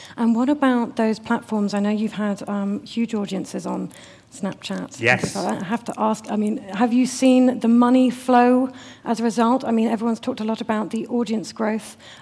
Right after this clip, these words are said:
Speaker 1: uh, which is obviously great, but
Speaker 2: Yeah.
Speaker 1: have you seen, uh, meaningful revenue from those
Speaker 2: We,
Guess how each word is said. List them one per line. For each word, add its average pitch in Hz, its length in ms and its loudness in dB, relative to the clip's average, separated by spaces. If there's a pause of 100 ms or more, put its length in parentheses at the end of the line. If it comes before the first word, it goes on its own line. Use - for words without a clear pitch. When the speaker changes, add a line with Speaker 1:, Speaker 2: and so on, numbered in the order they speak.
Speaker 1:
uh, 208 180 -4
which 190 240 -8
is 214 140 -8
obviously 208 320 -10
great, 208 480 -6
but - 320 -8
Speaker 2:
Yeah. 170 80 -12
Speaker 1:
have 226 220 -4
you 226 120 -2
seen, 220 500 -2
uh, 208 300 -6
meaningful 214 460 -4
revenue 214 480 -4
from 220 160 -6
those 208 160 -6
Speaker 2:
We, - 60 -20